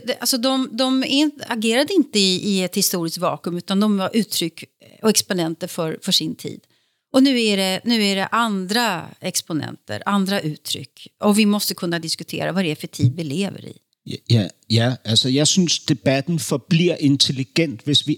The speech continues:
Speaker 2: alle sammen er i stand til at trække en streg mellem det, der kan føles som et, øh, som hård retorik, ikke? Aggressive ord, og så handlinger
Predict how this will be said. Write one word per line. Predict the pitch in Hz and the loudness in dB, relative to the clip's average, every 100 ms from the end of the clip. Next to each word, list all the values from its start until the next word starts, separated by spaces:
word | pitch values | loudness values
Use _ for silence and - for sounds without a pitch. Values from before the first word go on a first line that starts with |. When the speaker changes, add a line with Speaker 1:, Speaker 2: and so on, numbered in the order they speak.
| - | 0
Speaker 2:
alle | 127 135 170 | 0 2 2
sammen | - 131 85 135 120 _ - | 0 -2 -4 -4 -4 _ -2
er | |
i | 123 | 2
stand | 113 - 165 - | 2 2 -2 -2
til | - 147 | -2 -2
at | 120 - | -2 0
trække | 135 123 131 147 | 0 0 0 -2
en | 127 | 0
streg | - - 127 135 131 | 0 0 -2 0 4
mellem | 127 151 165 180 175 - - _ - | 4 4 4 2 2 -2 -20 _ 2
det, | 147 - | 2 2
der | 147 | 0
kan | - 127 | -2 -4
føles | - 147 151 196 220 | 0 4 6 6 4
som | - - 139 117 104 - - | 2 0 2 2 0 -12 -6
et, | 117 104 113 | -4 -2 -4
øh, | 64 87 127 | -6 -4 0
som | 131 120 | 0 0
hård | - 170 143 143 | 0 -2 -2 -4
retorik, | 117 - 117 120 202 - - _ | -2 -2 -2 -2 -2 -6 -20 _
ikke? | 143 190 - - | -2 -2 -6 -8
Aggressive | - 120 - 156 - 139 120 | -2 -2 0 0 2 2 0
ord, | 131 160 147 147 - - - | -2 -4 -6 -10 -16 -20 -6
og | 131 127 | 0 2
så | - | 2
handlinger | - 101 131 139 156 151 110 | 0 -2 0 2 2 0 -2